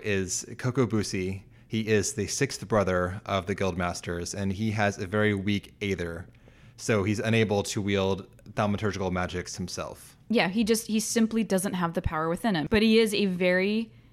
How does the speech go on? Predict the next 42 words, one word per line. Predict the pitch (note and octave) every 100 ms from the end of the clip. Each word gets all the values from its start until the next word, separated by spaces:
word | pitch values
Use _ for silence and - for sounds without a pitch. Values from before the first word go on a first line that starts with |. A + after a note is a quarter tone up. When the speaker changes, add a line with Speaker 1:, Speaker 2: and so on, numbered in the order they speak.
| -
Speaker 2:
very | F3 F#3+ A#3+ B3+
talented | F#3 E3 A#3 A#3+
alchemist. | C#4+ F4 F#3 - - -
But | A#3+
he | C#4
refuses | B3+ B3 - B3+ D#4 C#4+ C4+ -
to, | - A3+ A3 G#3+ - - - - - - -
uh, | F#3+ G3+ G#3
pay | - G#3
homage | A#3+ G#3 F3+ G#3+
to | A3
those | F#3+ F#3+
innate | F#3 F3+
talents | F#3+ E3 E3+ E3
of |
his, | F3 D#3 G#3+ - - - - -
and | G#3
he | A3+
desperately | G3+ - - G3
wants | F#3 -
to | G3+
be | G3
like | F3 E3+
his | F3 -
four | E3
bigger | D3+ D#3 C#3+
brothers. | A#2 C#3 C#3 - - -
I | B3+
mean, | C4 B3 A#3 - _ -
look, | F3+ A#2+ -
I, | F3+ - F3+
there's, | G3+ G3 - _ -
there's | F#3+ F#3 F3+ -
this, | F3 F3 - -
like, | E3
Speaker 1:
Five | - G#3
Speaker 2:
sibling | G3 F#3+ G3 G3 G3 F#3+
Speaker 1:
brothers. | G2 F#2 F2+ -
Speaker 2:
Five, | F3+ F3 D#3 -
sorry. | - D#3+ - -
I |
mean, | G#3+ G3 F#3+